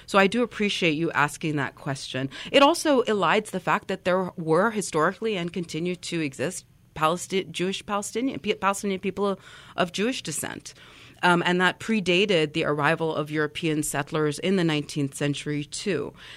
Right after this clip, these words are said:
And so I think, th-, you know, we need to stop thinking of Palestinian and Jewish histories as competing and mutually exclusive entities, because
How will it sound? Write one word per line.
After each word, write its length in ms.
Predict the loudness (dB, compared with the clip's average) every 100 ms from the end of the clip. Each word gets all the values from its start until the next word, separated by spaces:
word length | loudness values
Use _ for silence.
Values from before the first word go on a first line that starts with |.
| -12 0
And 180 | 2
so 120 | 4 2
I 100 | 2
think, 360 | 2 0 0
th-, 180 | -6 -10
you 140 | 0 2
know, 240 | 2 0 -6 -12 0
we 140 | 4
need 160 | 4 2
to 80 |
stop 340 | 0 4 4 2
thinking 560 | -2 0 0 0 0
of 260 | -2 -4 -4
Palestinian 600 | -4 -4 -2 -2 0 0
and 180 | 0 -2
Jewish 320 | 0 -2 -2
histories 480 | -4 -4 0 0 0
as 180 | -2 -4
competing 640 | -2 -2 -4 0 2 2
and 160 | 0 0
mutually 380 | 0 0 0 0
exclusive 440 | 0 -4 -4 -4
entities, 480 | -4 -4 -4 -4 -4
because 340 | -4 -2 -2